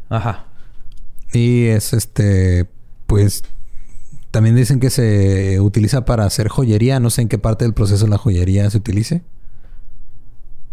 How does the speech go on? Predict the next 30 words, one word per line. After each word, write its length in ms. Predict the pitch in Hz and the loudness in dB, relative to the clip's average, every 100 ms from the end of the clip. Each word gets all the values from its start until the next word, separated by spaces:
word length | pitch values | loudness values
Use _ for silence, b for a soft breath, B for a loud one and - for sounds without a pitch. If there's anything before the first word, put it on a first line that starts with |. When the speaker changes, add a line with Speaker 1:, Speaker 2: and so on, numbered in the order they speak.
| - | -2
Speaker 1:
Ni 180 | 107 110 | 0 -2
idea. 300 | 90 107 - | -2 -6 -2
Speaker 2:
O 80 | 110 | 0
sea, 140 | 107 | 2
el, 140 | 101 95 | 2 4
el 120 | 101 | 4
metal 300 | 92 101 98 | 2 0 0
como 200 | 113 104 | 0 0
ta-, 320 | - 98 101 | -2 0 0
como 480 | - 98 90 87 90 | 2 2 2 2 2
el 120 | 90 | 2
iridio, 260 | 95 104 117 | 4 4 4
así 140 | 113 | 2
como 300 | 113 113 98 | 2 4 4
metal. 440 | 90 87 101 104 107 | 2 2 0 -2 2
No 160 | 110 | 2
sé 340 | 101 - 98 98 | 4 2 2 0
si 260 | - 107 98 | 2 2 4
el 180 | 90 | 2
isótopo 600 | 92 - 101 98 - 98 | 0 0 0 -2 0 0
también. 600 | 92 95 90 90 117 131 123 | 2 0 0 0 0 -2 -2
Speaker 1:
Tal 100 | 127 | -2
vez 140 | 120 120 | 0 0
el 80 | 143 | 0
iridio 300 | 127 131 143 | 0 0 0
lo 100 | 135 | 0
irradia, 480 | 110 117 131 151 | 0 -2 0 -2
¿no? 200 | 110 117 | -2 -2
Con 140 | 160 135 | -2 -4
radiación. 400 | 110 98 131 | -4 -4 -4